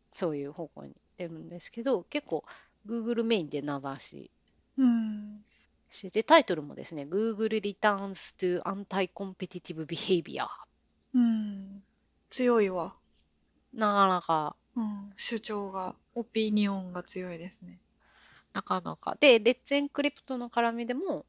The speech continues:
Speaker 1: その、
Speaker 2: うん。
Speaker 1: Googleは、レッツエンクリプトのビッグスポンサーだから、
Speaker 2: うん。
Speaker 1: その、レッツエンクリプトがそういうふうに、まあ、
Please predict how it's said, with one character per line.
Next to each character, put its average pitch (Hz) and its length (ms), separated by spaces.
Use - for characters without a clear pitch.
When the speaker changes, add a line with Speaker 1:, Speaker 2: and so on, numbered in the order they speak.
Speaker 1:
そ 196 140
の、 160 200
Speaker 2:
う - 40
ん。 - 20
Speaker 1:
Google 202 340
は、 185 360
レ 208 100
ッ 196 80
ツ - 120
エ 214 60
ン 202 100
ク 208 140
リ 208 100
プ - 120
ト 160 420
の 240 160
ビ 170 120
ッ - 60
グ 202 120
ス - 100
ポ 196 140
ン 170 80
サ - 120
ー - 120
だ - 80
か - 160
ら、 - 180
Speaker 2:
う 247 60
ん。 220 120
Speaker 1:
そ 202 140
の、 147 240
レ 190 80
ッ - 60
ツ - 100
エ - 20
ン - 40
ク 208 120
リ 196 80
プ - 100
ト 160 120
が - 120
そ - 160
う 151 40
い 147 40
う 151 80
ふ - 180
う 143 40
に、 - 260
ま 160 340
あ、 - 40